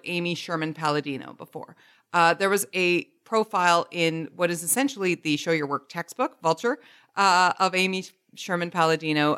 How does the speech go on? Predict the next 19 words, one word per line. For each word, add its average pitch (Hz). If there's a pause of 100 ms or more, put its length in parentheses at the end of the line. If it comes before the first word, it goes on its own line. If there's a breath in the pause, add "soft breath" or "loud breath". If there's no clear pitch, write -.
uh, 151
a -
few 202
m-, 175 (180)
couple 226
months 160
ago 156
now 139 (280 soft breath)
that 180
is, 208 (260)
uh, - (160)
quite 302
exciting 165
about 156
talking 165
about 151
how 165
she 196
approaches 160